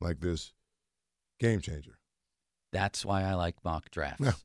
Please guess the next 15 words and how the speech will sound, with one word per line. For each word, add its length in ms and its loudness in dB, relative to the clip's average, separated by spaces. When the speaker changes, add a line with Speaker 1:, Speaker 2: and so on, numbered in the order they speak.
Speaker 2:
Arizona 560 4
at 200 -4
four. 440 -6
Are 60 -2
they 120 0
gonna 180 -2
take 220 -2
an 100 -4
overrated 760 -2
guy, 420 0
or 100 -2
are 40 0
they 120 -2
gonna 200 -4
get, 220 -4